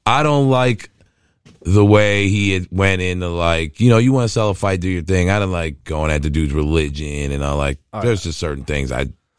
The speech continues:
Speaker 1: I'm like,
Speaker 2: Yeah.
Speaker 1: "You're Conor McGregor. You can sell this fight without doing that lowbrow shit."
Speaker 2: Yeah.
Speaker 1: In my opinion, but
Speaker 2: <laughs> He's good.
Speaker 1: And, uh, Conor rubbed me the wrong way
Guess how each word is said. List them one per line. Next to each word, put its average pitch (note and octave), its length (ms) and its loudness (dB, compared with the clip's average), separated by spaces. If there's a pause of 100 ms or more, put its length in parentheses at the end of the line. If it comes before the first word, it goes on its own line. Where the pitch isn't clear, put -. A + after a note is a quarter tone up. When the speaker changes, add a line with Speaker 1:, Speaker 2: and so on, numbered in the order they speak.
(300)
Speaker 1:
I'm E2 140 -2
like, D#2 100 -4
Speaker 2:
Yeah. D#2 60 -8
Speaker 1:
"You're D#2+ 80 -6
Conor D#2+ 340 -6
McGregor. D2+ 360 -4
You D2 140 -6
can D2+ 160 -6
sell C#2+ 280 -2
this C#2+ 160 -8
fight C#2+ 420 -8
without C2 480 -2
doing C2+ 320 -4
that B1 240 -4 (140)
lowbrow C2 500 -4
shit." G2 320 -4 (420)
Speaker 2:
Yeah. E2+ 280 -16 (200)
Speaker 1:
In E2 140 0
my D2 140 0
opinion, D#2+ 500 2
but D#2+ 320 0 (680)
Speaker 2:
<laughs> C3+ 120 -12 (1300)
He's G2+ 180 -20
good. E2+ 200 -10
Speaker 1:
And, D#3+ 340 4
uh, C3+ 300 2
Conor D3+ 240 2
rubbed C#3 200 4
me C#3 100 6
the C3 100 4
wrong B2 220 2
way A#2+ 320 4